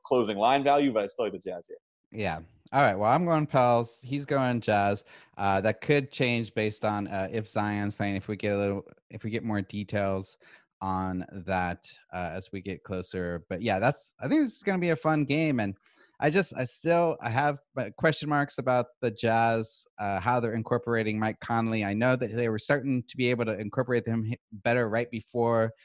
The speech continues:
Speaker 2: the, uh, the break, but they had so many problems at the beginning of the season getting him back in the mix. Also, Quinn Snyder, I think he's a real smart coach in the sense that he knows that he's not gonna push his team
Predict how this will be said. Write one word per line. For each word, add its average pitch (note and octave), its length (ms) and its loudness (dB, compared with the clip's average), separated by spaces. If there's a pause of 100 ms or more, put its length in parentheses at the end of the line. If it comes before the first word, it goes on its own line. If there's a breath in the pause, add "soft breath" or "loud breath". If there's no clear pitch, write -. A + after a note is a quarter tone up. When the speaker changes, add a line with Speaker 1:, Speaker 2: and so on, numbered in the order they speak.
(400 soft breath)
Speaker 2:
the, G#2 440 -2
uh, F#2 440 -2
the G2 80 -6
break, A2+ 420 0
but - 120 -4
they A2 80 0
had G2+ 120 -2
so D#3 220 2
many F3 180 0
problems B2 480 0
at G#2 100 -14
the G2 80 -12
beginning G#2+ 400 -2
of G2+ 120 -4
the F#2+ 80 -6
season G#2 360 -4
getting G2+ 240 -4
him G2 200 -4
back F#2 240 -4
in F#2 80 -6
the F2+ 80 -6
mix. F#2+ 480 -6 (280 soft breath)
Also, E3 240 2
Quinn C#3+ 300 2
Snyder, A#2 400 -2
I A2+ 60 -2
think A#2 140 -4
he's A#2 140 -6
a A2 60 0
real G#2 160 -2
smart G2+ 600 -2 (300)
coach A2 360 -2
in G#2+ 80 -4
the F#2+ 80 -4
sense G#2 240 -8
that G2+ 80 -8
he A#2+ 180 -4
knows G#2 560 0
that F#2 120 -10
he's C3 200 -6
not D#3 220 0
gonna A#2 240 0 (340 soft breath)
push C#3 240 0
his B2+ 180 -4
team B2 440 0